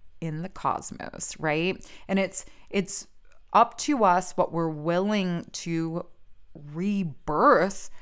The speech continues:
within our D N A, our construction as a human, our bones, our self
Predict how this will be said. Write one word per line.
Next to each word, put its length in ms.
within 920
our 680
D 240
N 100
A, 480
our 180
construction 1800
as 300
a 80
human, 640
our 400
bones, 720
our 600
self 960